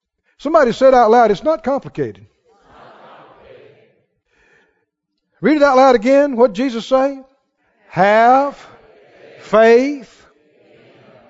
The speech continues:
in God." Say it again. "Have faith in." Somebody got some answers just then, didn't they?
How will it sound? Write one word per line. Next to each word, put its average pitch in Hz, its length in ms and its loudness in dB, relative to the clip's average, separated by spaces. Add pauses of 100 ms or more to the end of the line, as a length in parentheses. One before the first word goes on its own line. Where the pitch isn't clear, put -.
(220)
in 220 280 -2
God." 220 200 2
Say 220 240 0
it 269 40 2
again. 214 460 -6
"Have 247 840 0 (640)
faith 247 840 0 (400)
in." 233 380 -2 (220)
Somebody 330 460 0
got 220 220 -2
some 277 180 -6
answers 254 420 -6
just 285 260 -8
then, 165 280 -6
didn't 123 200 -10
they? 110 180 -20